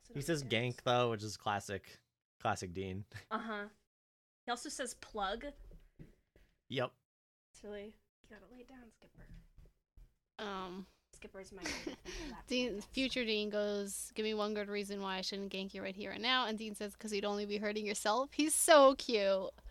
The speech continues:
Speaker 2: Yeah.
Speaker 1: He's so
Speaker 2: Yeah,
Speaker 1: cute.
Speaker 2: it's funny.
Speaker 3: <laughs> And then future Dean says that Dean carries every,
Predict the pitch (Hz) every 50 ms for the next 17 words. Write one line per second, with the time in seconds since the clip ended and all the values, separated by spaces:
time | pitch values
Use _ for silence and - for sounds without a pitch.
0 | - - - - - - - _ _ _ _ _ _ _ 113 117 113 110 107 107
1 | - - - - - - 277 - - - - - 113 110 104 92 92 - - 110
2 | - - 269 - 104 98 101 98 101 101 - - - - - - - - - -
3 | _ - 214 214 208 208 214 202 - 240 220 - 220 202 214 208 208 196 - 208
4 | 196 196 196 190 - 190 185 180 - - - 196 196 196 196 196 196 - - 196
5 | 185 185 185 185 190 190 - - 180 185 185 180 180 175 - - - -